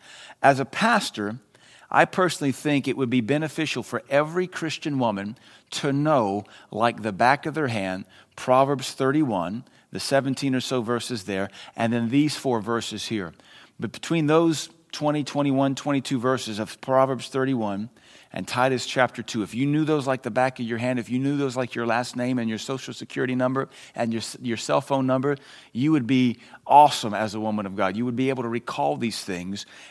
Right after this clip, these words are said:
and let the Word of God constantly wash you and judge you. That might be a good assignment for you as a woman of God. Study Proverbs thirty-one and Titus two and commit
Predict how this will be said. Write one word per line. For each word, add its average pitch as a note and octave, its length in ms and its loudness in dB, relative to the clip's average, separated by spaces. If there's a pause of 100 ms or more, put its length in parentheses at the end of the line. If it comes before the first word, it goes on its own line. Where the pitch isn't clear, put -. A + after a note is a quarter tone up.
and A2 160 -4
let A#2 140 0
the - 80 -6
Word A#2+ 180 0
of G#2+ 120 -8
God A#2+ 240 -2
constantly B2 520 -4
wash A2 440 -2
you G#2 100 -6
and G2 100 -6
judge F#2+ 280 -4
you. F#2+ 80 -2
That C3 120 4
might C#3+ 200 2
be C3 80 -2
a A2+ 60 -4
good A#2+ 180 0
assignment C3+ 480 0
for A2+ 160 -6
you G#2+ 160 -2
as G#2 100 -2
a G2+ 60 -10
woman G#2+ 260 -2
of F#2+ 100 -10
God. G#2 300 0 (460)
Study F3+ 480 4
Proverbs D3 480 2
thirty-one B2 420 0
and C#3+ 340 -4
Titus C3 400 -4
two G#2+ 280 -6 (280)
and A2 160 -6
commit C3 480 0